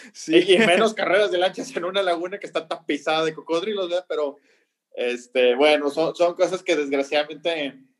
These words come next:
Speaker 2: pues, se perdieron en la ciudad que no creo que vuelvan a, no creo que vuelvan un día a estar,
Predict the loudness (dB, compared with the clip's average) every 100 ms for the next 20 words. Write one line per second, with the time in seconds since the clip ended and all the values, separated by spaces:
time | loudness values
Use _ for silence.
0 | _ _ -6 -4 -2 0 0 2 0 0
1 | -4 -4 -2 -4 -2 -4 -2 -4 -10 _
2 | _ _ _ _ -2 0 0 2 4 4
3 | 2 -2 -6 -4 -6 -2 -2 0 -2 -2
4 | -4 -8 -10 -10 -4 -2 0 0 2 0
5 | 0 -2 -2